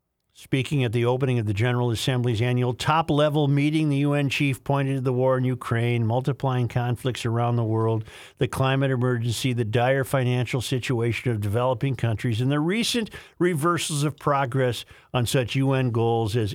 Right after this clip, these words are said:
ending extreme poverty, improving and providing quality education for all children. The world is paralyzed, uh, and he's angry about that because he believes all energy should be focused on saving the planet,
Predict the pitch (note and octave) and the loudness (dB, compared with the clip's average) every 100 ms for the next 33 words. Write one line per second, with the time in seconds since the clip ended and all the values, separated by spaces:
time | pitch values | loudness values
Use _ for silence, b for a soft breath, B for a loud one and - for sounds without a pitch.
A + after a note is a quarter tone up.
0 | - C3 C#3 D3+ B2 - C3 B2 A#2 A#2 | -2 0 0 -4 -6 -6 -2 0 0 0
1 | A2 G#2+ A2+ A2 G2+ - C3 A#2 A#2 G#2+ | 0 0 0 0 -2 0 0 0 -2 -2
2 | b b b b A#2+ G#2+ A2 A#2 A#2 A2+ | b b b b -2 0 0 2 2 0
3 | G#2 - A2+ A#2 A2 G#2+ G2+ - A2 G#2 | -2 0 0 2 0 0 -2 -2 -2 -2
4 | A2 F#2+ G2 A2 A2 G#2 G2+ b b b | -4 -4 -4 -2 0 0 -2 b b b
5 | b _ - A#2+ F#2+ F2+ G#2 A#2+ D3+ C3+ | b _ -2 0 0 0 2 2 2 0
6 | A#2 - E3 D3 C3 A2+ G#2+ G2 B B | -2 -2 0 2 2 2 0 -2 B B
7 | B - A#2 A2+ F3+ A#2 G2+ B2 G#2+ A#2+ | B -4 -2 -2 -2 0 0 0 0 0
8 | E3+ D#3 B2+ G#2 G#2+ G#2 G#2+ G#2+ G#2 G#2+ | 0 0 0 0 0 -2 0 0 -2 -4
9 | F#2+ - G#2 - G#2+ G#2+ A2+ A2 G2+ - | -4 -2 -2 -2 -2 0 0 0 -2 -2
10 | C3+ D#3+ E3 C#3 B B A#2+ A2 G#2 G2 | 0 2 0 -2 B B -2 0 0 -2
11 | G2+ - G2+ G2 - G#2 F#2 F#2+ - G2+ | -2 -2 -2 -2 -2 -2 -2 -4 -2 -2
12 | F2 A2 G2+ G2+ F#2+ - G#2 G2 D#2+ | 0 -2 0 0 -2 -2 -2 -2 -4